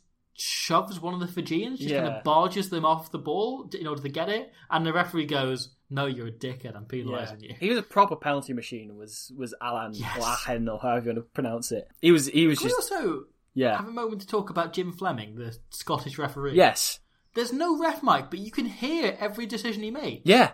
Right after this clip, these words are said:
Speaker 2: yeah.
Speaker 1: So is he screaming them all?
Speaker 2: He must be, he must be.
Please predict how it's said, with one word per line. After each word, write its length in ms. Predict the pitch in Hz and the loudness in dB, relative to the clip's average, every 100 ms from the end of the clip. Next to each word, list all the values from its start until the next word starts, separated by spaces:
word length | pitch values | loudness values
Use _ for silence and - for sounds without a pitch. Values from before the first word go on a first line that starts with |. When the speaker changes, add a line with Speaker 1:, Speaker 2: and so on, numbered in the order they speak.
| - | 8
Speaker 2:
yeah. 280 | 165 165 - - - | 10 10 8 -10 -6
Speaker 1:
So 200 | 240 - - - | -6 -6 -10 -4
is 140 | 294 | 0
he 100 | 349 | 2
screaming 840 | - - - 359 403 415 269 185 | 0 -4 0 2 4 4 4 4
them 120 | 139 | 2
all? 160 | 127 113 | -4 0
Speaker 2:
He 60 | 151 | 4
must 240 | 214 - | 4 6
be, 140 | 131 104 | 2 2
he 140 | 135 | 2
must 280 | 185 190 - | 2 2 -2
be. 180 | 95 | -6